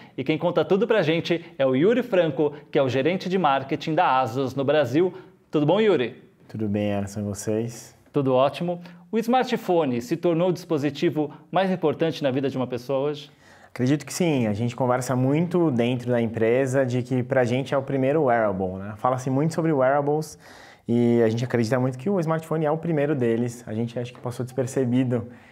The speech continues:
Speaker 2: quando a gente foi colocar um nome pra ele, mas hoje é essencial. Acho que não tem ninguém que viva hoje sem seu smartphone.
Speaker 1: Como é que o consumidor brasileiro tem recebido a marca, que chegou aí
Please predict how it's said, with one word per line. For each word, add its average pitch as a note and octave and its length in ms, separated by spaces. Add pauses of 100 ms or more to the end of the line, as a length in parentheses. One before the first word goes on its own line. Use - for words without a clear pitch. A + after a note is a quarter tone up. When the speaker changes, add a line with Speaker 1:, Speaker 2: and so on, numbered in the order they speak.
(140)
Speaker 2:
quando A#2+ 140
a - 20
gente A#2+ 160
foi B2 260
colocar B2 400
um B2+ 80
nome B2 280
pra A#2 240
ele, C3 400 (320)
mas G#2+ 760
hoje A2 160
é B2 60
essencial. A2 560
Acho F#2 160
que A2 60
não G2+ 100
tem A2 120
ninguém G#2 380
que G#2 180
viva G2+ 400
hoje F#2+ 240
sem G2 220
seu F#2+ 360
smartphone. F2+ 680 (580)
Speaker 1:
Como E3 200
é F#3+ 60
que - 80
o - 40
consumidor F3 560
brasileiro C3 580
tem E3 300
recebido D3 560
a B2+ 80
marca, A#2+ 520 (220)
que D3+ 100
chegou E3 340
aí D#3+ 340